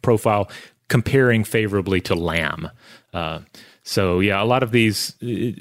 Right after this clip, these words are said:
it seems to depend on preparation and who's, um, who's judging it, but it does sound like it tended to taste kind of gamey, um, and, uh, and wasn't to everyone's liking. Now, otters also pop up in Norse and Scottish mythology.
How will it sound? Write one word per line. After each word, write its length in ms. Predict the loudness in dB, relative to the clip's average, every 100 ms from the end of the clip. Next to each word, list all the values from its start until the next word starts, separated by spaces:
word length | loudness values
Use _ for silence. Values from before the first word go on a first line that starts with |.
| -10
it 60 | 0
seems 200 | 0 2
to 100 | 2
depend 400 | 2 4 4 4
on 240 | 2 -2
preparation 640 | 0 0 2 2 2 0 -2
and 140 | 0
who's, 340 | 2 2 0 -2
um, 300 | -4 -6 -14 _ _ -16 -16 -2
who's 180 | 2 4
judging 380 | 2 0 0 -2
it, 160 | 0
but 180 | -2 0
it 100 | 0
does 360 | 2 0 -2 -8 _ _ _
sound 260 | -2 0 0
like 160 | 0
it 140 | -2 0
tended 260 | 0 0
to 60 | -2
taste 320 | -2 -2 0
kind 140 | -2
of 100 | -2
gamey, 460 | -2 -2 -2 -2 -6 -12 -20 -20 _
um, 400 | -6 -6 -8 -14 -20 _ -18 -16 -16
and, 480 | -10 -8 -8 -6 -4
uh, 180 | -4 -6
and 340 | -6 -6 -4
wasn't 260 | 0 0 -2
to 140 | -2
everyone's 440 | -2 -2 -4 -6 -4
liking. 420 | -2 -4 -8 -16 _ _ _ _ _
Now, 160 | -2 2
otters 380 | 2 4 4 4
also 300 | 2 2 2
pop 380 | 2 2 2 2
up 180 | 0
in 140 | 0 2
Norse 340 | 4 4 2
and 80 | -4
Scottish 480 | -4 0 -2 -2 0
mythology. 800 | 0 2 2 2 2 2 2